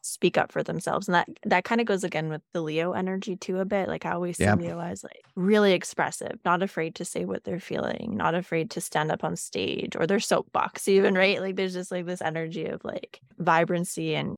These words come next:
Speaker 1: sharing their voices. And there's a lot of purple energy. I always see purple with Leo energy as well. So if you're trying to connect into that energy, I say, like,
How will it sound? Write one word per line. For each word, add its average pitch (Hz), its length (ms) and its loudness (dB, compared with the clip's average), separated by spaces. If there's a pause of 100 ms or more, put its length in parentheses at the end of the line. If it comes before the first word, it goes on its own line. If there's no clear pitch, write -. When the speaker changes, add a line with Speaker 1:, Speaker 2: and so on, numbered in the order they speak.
Speaker 1:
sharing - 360 -2
their - 160 -4
voices. - 560 -2
And 196 120 0 (220)
there's 240 140 -2
a - 20 4
lot 240 140 6
of 269 80 -2
purple 175 260 0
energy. 175 400 0
I 165 60 4
always 180 240 0
see 196 140 -2
purple 180 680 -6
with - 400 -4 (100)
Leo 196 280 2
energy 180 400 -2
as 175 160 -2
well. 180 180 4
So 190 140 -2
if 196 80 -4
you're 214 60 -2
trying 214 200 0
to 269 100 -2
connect 208 380 -2
into 180 220 -4
that - 340 0 (640)
energy, 196 580 4
I 196 180 0
say, 185 200 -6
like, - 180 -6